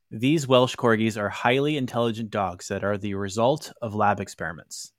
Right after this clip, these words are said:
They can hack computers, play games, answer phones, and more. They just can't talk back. First seen as Ein on the anime and live-action show Cowboy Bebop.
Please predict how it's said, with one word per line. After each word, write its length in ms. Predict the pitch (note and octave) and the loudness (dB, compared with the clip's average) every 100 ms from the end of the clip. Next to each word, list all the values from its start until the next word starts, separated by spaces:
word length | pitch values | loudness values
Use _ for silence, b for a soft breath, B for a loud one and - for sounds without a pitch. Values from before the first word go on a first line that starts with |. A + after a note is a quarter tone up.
| _ | _
They 80 | A2 | -8
can 100 | G#2 | -6
hack 260 | G2+ A#2+ - | -2 -2 0
computers, 560 | D#3 C3+ A#2+ A#2 - - | 0 2 2 2 -2 -8
play 200 | - A#2+ | 0 2
games, 480 | A2+ G#2 G2+ G2 - _ | 2 0 -2 -6 -10 _
answer 300 | C#3+ C#3+ E3 | -2 0 0
phones, 480 | D3 E3 D#3 D#3 - - | 4 4 6 2 0 -4
and 240 | A#2+ A2+ | 0 2
more. 400 | A2 A2 E2+ - - | 2 0 -2 -6 -4
They 180 | A#2 A2 | -2 0
just 240 | C#3 - | 0 0
can't 260 | - B2+ - | 0 0 0
talk 380 | - G#2 - | 4 4 4
back. 460 | - F#3 - - - _ _ - | -4 -4 -6 -14 -20 _ _ -4
First 320 | - F3+ - | 2 2 2
seen 220 | D3+ D3+ | 0 2
as 120 | C3 | 2
Ein 600 | B2+ A#2+ G#2+ G2 G2 G#2+ | 2 4 4 0 -6 -8
on 160 | - A2+ | -6 -2
the 120 | A2 | 0
anime 520 | B2 C3 A2+ A2+ A#2 A#2 | 0 2 0 0 -2 -6
and 120 | G#2+ | 0
live-action 500 | A2+ A2+ A2 - A#2 | 0 2 0 -2 -6
show 360 | - G2+ F#2 - | -2 0 -2 -2
Cowboy 420 | G#2+ G#2 G#2+ G#2+ | -2 0 0 -2
Bebop. 380 | G2 F#2+ D#2+ | -4 -8 -8